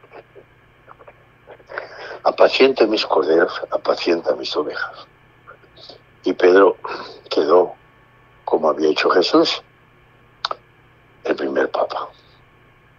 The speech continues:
Bueno, por eso ya vemos, y después ya viene todo este tiempo, esos cuarenta días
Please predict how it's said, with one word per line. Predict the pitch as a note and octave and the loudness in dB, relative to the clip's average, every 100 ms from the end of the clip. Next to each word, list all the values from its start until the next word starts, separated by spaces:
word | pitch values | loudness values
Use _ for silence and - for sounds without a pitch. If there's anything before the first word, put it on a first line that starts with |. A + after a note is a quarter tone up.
| _ _ _ _ _ _ - - - - - _ _ - | _ _ _ _ _ _ -20 -20 -20 -18 -20 _ _ 2
Bueno, | E3 - | 4 4
por | - G2+ | 2 2
eso | - | 4
ya | G#2+ | 6
vemos, | G2+ G#2 A2+ - | 6 4 2 -2
y | E2+ | -4
después | - - G2+ | -2 0 4
ya | F#2 G2 - _ - - - _ _ _ - | 4 4 0 _ -20 -20 -20 _ _ _ 0
viene | G2+ G2+ F#2 | 4 4 4
todo | G2+ F#2+ | 6 6
este | F2+ - | 4 0
tiempo, | F2 G2+ F#2 - A#2+ - - C3+ | 0 2 2 2 2 2 -2 0
esos | - F#2+ | 2 2
cuarenta | - F2+ F#2 - E2+ | 4 4 4 2 2
días | F2+ F#2+ - | 6 4 2